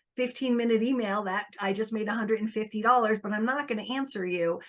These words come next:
nor do you even feel validated and understand what happened. Does it matter that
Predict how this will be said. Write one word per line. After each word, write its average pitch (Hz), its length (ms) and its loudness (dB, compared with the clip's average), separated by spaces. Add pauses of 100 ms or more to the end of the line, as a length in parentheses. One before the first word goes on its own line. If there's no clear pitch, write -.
(120)
nor 262 300 0
do 226 100 -2
you 254 320 -2
even 226 280 -4
feel 196 260 -4
validated 185 720 -2
and 160 160 -8
understand 175 640 -4
what 151 420 -4
happened. 196 640 0 (400)
Does 180 220 0
it 151 140 -2
matter 202 520 0
that 220 200 -2